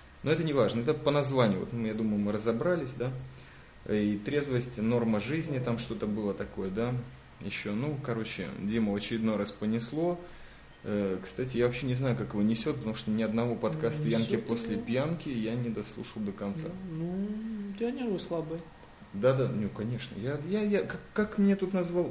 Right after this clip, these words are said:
Speaker 1: Погнутый, да, погнутый. Но на
Speaker 2: Пор-,
Speaker 1: самом деле в
Speaker 2: порванный.
Speaker 1: подкасте, да, я порванный.
Speaker 2: Ну, не порепанный же, это слава богу.
Speaker 1: Да, порепанный нет. Ну, ну, чердак еще так, в общем-то, протекает, но еще можно жить, там даже бомжары могут тусоваться серьезные. Духовные, конечно,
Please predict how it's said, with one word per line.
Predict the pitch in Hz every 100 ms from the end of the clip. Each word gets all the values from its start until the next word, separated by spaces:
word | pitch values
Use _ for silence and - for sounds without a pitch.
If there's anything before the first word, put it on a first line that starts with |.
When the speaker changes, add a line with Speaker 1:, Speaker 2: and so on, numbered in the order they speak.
| -
Speaker 1:
Погнутый, | 220 196 151 120 - 78 87
да, | 113 98
погнутый. | - 120 101 92 - -
Но | 127
на | 147
Speaker 2:
Пор-, |
Speaker 1:
самом | 214 220
деле | 214 196
в |
Speaker 2:
порванный. | 202 160
Speaker 1:
подкасте, | 156 196 151 - 131
да, | 123
я | 104 147
порванный. | - 147 135 101 87 - - - -
Speaker 2:
Ну, | 165
не | 175
порепанный | 185 196 196 170 147 147
же, | 160
это | 175 -
слава | 190 180
богу. | 170 160
Speaker 1:
Да, | 117
порепанный | 107 110 131 131 107 104
нет. | 101 98
Ну, | 175
ну, | 208 226
чердак | 226 226 190 214 214
еще | 202 190
так, | 180 170 -
в | 147
общем-то, | 151 151 143
протекает, | 127 139 147 139 180 180 156 139
но | 143 160
еще | 165 - 165
можно | 160 156 151
жить, | 120 135 -
там | 120 113
даже | 113 107
бомжары | 101 120 107 113 135 139
могут | 131 113
тусоваться | 113 - 117 110 107 104
серьезные. | 113 107 104 -
Духовные, | - 127 175 151 123 98
конечно, | 107 104 -